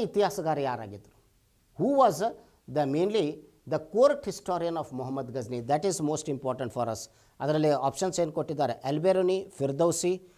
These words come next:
ಹಸನ್ ನಿಜಾಮಿ, ಮೊಹಮ್ಮದ್ ಉತ್ಬಿ.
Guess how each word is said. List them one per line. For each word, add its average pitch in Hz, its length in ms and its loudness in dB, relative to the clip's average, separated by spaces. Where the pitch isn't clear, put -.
ಹಸನ್ 175 340 2
ನಿಜಾಮಿ, 156 400 0
ಮೊಹಮ್ಮದ್ 127 400 -2
ಉತ್ಬಿ. 107 260 -12